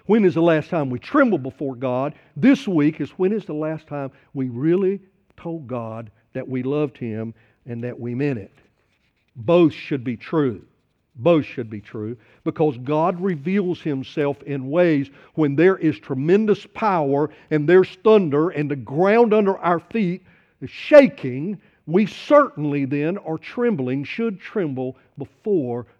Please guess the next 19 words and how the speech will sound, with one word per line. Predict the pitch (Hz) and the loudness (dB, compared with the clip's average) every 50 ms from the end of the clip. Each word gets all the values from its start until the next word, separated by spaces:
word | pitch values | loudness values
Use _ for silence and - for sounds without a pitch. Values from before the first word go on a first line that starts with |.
| _ | _
the | - 120 | -20 -20
power | _ - - 180 175 151 135 123 117 120 123 127 - _ _ _ - | _ -18 -14 -12 -10 -10 -10 -12 -14 -16 -18 -20 -20 _ _ _ -20
of | 107 | -20
a | 127 | -20
holy | - - - - - 196 151 120 120 120 104 113 131 135 _ _ _ _ _ _ _ _ _ _ _ _ _ _ _ _ _ _ _ _ | -20 -20 -20 -14 -10 -10 -10 -10 -12 -14 -14 -16 -16 -18 _ _ _ _ _ _ _ _ _ _ _ _ _ _ _ _ _ _ _ _
God. | - 269 247 190 247 185 - - _ _ _ _ _ _ _ _ _ _ _ _ _ _ _ _ _ _ _ _ _ _ _ _ _ _ _ _ _ _ _ _ _ _ _ _ _ _ _ _ _ _ _ _ _ _ _ _ _ _ _ _ _ _ _ - | -20 -18 -18 -18 -18 -20 -20 -20 _ _ _ _ _ _ _ _ _ _ _ _ _ _ _ _ _ _ _ _ _ _ _ _ _ _ _ _ _ _ _ _ _ _ _ _ _ _ _ _ _ _ _ _ _ _ _ _ _ _ _ _ _ _ _ -14
But | 120 113 127 | -12 -8 -6
then | 180 214 214 | -6 -4 -4
when | 208 180 | -4 -6
He | 151 139 131 | -6 -6 -6
reaches | 117 131 139 151 147 - 156 127 113 131 | -6 -6 -8 -8 -8 -10 -12 -12 -10 -10
us | 127 120 120 117 - - - - _ _ _ - | -10 -10 -10 -12 -14 -18 -20 -20 _ _ _ -20
as | 120 104 | -20 -20
a | 113 104 | -18 -18
shepherd | - - - 160 131 - _ - - _ _ _ _ _ _ _ _ _ _ _ _ _ _ - | -16 -12 -12 -12 -12 -12 _ -20 -20 _ _ _ _ _ _ _ _ _ _ _ _ _ _ -16
and | 127 120 | -14 -12
as | 120 113 - - | -12 -12 -14 -18
a | |
father | - - 160 139 135 113 110 101 - - | -16 -12 -10 -8 -8 -8 -10 -14 -18 -20